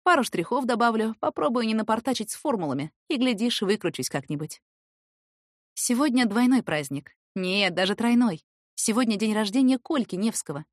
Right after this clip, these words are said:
день рождения факультета и приуроченное к этому знаменательному для университета событию присвоение ученого звания «доцент» нашему научному руководителю и просто всеобщей любимице курса —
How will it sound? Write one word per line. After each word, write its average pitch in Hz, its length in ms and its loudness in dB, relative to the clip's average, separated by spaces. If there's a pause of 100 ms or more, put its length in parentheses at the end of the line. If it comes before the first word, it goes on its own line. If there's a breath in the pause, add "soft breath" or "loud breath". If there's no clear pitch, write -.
(160)
день 196 180 0
рождения 175 360 -2
факультета 170 720 -6
и 233 80 -2
приуроченное 247 680 -2
к - 80 -8
этому 165 240 -2
знаменательному 160 680 -4
для 156 140 -6
университета 160 640 -6
событию 160 560 -6 (240)
присвоение 240 600 0
ученого 175 460 -6
звания 165 360 -4
«доцент» 196 600 -4
нашему 160 320 -4
научному 156 480 -4
руководителю 156 640 -6 (360)
и 220 100 0
просто 294 320 -2
всеобщей 311 460 -2
любимице 202 420 -4
курса — 156 440 -10